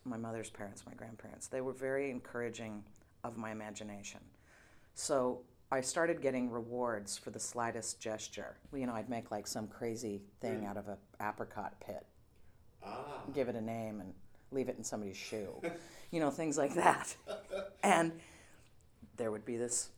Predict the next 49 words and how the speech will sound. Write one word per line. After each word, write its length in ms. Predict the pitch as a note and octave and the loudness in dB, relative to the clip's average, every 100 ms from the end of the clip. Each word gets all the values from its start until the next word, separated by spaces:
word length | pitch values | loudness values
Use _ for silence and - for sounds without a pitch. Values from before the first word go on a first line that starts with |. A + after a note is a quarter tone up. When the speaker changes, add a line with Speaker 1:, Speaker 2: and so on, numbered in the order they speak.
| - | -10
Speaker 1:
explosion 920 | - - - D3+ E3 E3+ F3 A#2+ G2 F#2 - - | 0 0 2 4 8 8 6 2 -2 -8 -16 -4
of 340 | B2+ A#2 G#2 - - - | 2 2 0 -8 -14 -2
laughter 560 | A#2+ A#2+ A2 B2 A2+ | 4 4 4 2 2
or 160 | A2+ A2+ | 2 0
whatever 500 | A2+ A#2+ D#3 A#2 E2+ | 2 2 4 2 -2
from 220 | - A#2+ | -2 -2
whoever 300 | A2+ A#2+ A#2+ | 2 4 4
Speaker 2:
Really? 120 | A#2 | 2
Speaker 1:
found 180 | G2+ G2 | -2 -4
it 80 | F#2+ | -6
in 80 | A2 | -4
their 120 | B2 | -2
shoe. 380 | B2+ - F#3+ A2 F2 - - - - - | 0 4 4 4 0 -14 -20 -18 -8 0
Or, 380 | C3+ B2+ B2 - - - - - - | 4 4 2 -4 -20 -20 -20 -20 -6
you 120 | F3 | 0
know, 260 | C3+ A#2 - - | 2 0 -4 -12
m-, 100 | C#3 - | -12 -4
my 140 | D3 | 0
mom 200 | C3 B2 | 2 2
would 100 | B2 | 2
be 120 | B2 B2 | 0 0
like, 220 | B2 A#2 | 0 -2
"Well, 100 | A#2 | -4
what 100 | A2+ | -4
do 60 | G#2+ | -2
you 100 | G#2+ | -2
wanna 160 | A#2 | -4
do 220 | A#2+ F3+ F#3 | -4 -4 -2
today?" 400 | E3 G#2 - - | -4 -6 -8 -10
And 80 | A#2+ | -8
I'd 140 | G#2+ | -8
just 160 | G#2+ A2 | -4 -2
sort 160 | - G#2+ | -2 -4
of 100 | G#2 | -6
disappear 460 | G#2 G#2+ - G#2 F#2+ | -8 -8 -8 -8 -8
off 200 | F#2 - | -10 -10
and 100 | G2 | -12
do 100 | G2 | -12
different 300 | F#2+ - - | -14 -14 -12
things. 260 | - - - | -12 -10 -6
And 100 | B2 | 0
so 320 | E3 D3+ C#3 - - - - - - | 4 4 2 -6 -20 -20 -20 -20 -4
my 140 | D#3 C#3+ | 2 4
mother 260 | D3+ F3 | 6 6
was 140 | E3 C3+ | 4 2
very 220 | C3+ C3 | 2 2
encouraging 520 | A#2+ - B2+ B2 A#2 | 0 0 -2 0 -4
of 120 | A2 | -4
my 300 | A#2 G#2+ G#2 | -4 -6 -6